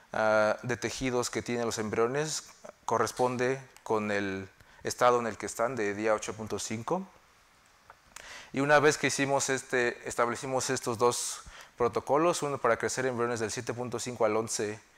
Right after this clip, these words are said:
en este cultivo rotatorio, o del cinco al ocho punto cinco en el cultivo estático, lo que hicimos fue combinarlos y, es decir, por, ah, dos o tres días cultivarlos hasta el día ocho punto cinco, después transferirlos al,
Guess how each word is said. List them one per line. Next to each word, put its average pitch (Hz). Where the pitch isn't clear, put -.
en 123
este 120
cultivo 117
rotatorio, 131
o 123
del 113
cinco 131
al 107
ocho 117
punto 117
cinco 113
en 113
el 113
cultivo 120
estático, 135
lo 123
que 113
hicimos 127
fue 127
combinarlos 123
y, 117
es 139
decir, 127
por, 117
ah, 120
dos 131
o 143
tres 131
días 139
cultivarlos 120
hasta 113
el 107
día 117
ocho 123
punto 117
cinco, 139
después 131
transferirlos 120
al, 98